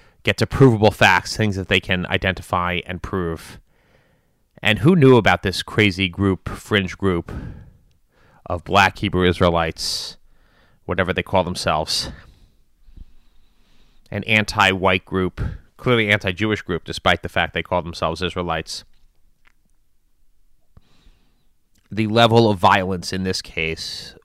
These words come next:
is just astounding. And the idea, the idea that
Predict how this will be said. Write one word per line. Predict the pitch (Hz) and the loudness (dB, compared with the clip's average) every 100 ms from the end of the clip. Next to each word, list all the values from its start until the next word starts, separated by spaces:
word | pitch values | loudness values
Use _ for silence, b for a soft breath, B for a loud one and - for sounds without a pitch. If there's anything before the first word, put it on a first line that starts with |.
| _ _ _ | _ _ _
is | 98 85 | -10 -8
just | 90 - | -10 -10
astounding. | 92 - 95 92 92 87 | -8 -2 0 0 -4 -4
And | 107 | -2
the | 110 | 2
idea, | 98 110 131 165 98 80 - _ _ _ _ _ _ _ _ _ _ _ _ _ | 2 2 2 2 2 -2 -12 _ _ _ _ _ _ _ _ _ _ _ _ _
the | 98 | -4
idea | 92 87 117 104 | -4 2 4 4
that | 90 85 | 2 -4